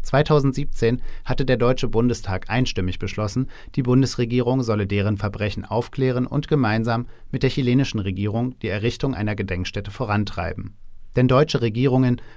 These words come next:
wussten von Folter und Mord, Zwangsarbeit und Missbrauch in der deutschen Sektensiedlung.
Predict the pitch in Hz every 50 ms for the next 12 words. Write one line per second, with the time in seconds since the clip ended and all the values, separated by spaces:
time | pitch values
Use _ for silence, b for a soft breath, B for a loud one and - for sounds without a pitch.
0 | B B 147 160 156 - - - 95 - - 95 95 - - 110 117 123 - 131
1 | 107 104 95 101 113 117 120 127 - - B B B B B - - 143 147 -
2 | - 98 92 87 90 92 90 - 113 104 127 135 123 - - - 87 82 80 -
3 | - - 98 95 95 87 90 92 98 - - 127 110 107 98 95 - - - 98
4 | 92 92 92 85 - 90 87 85 98 98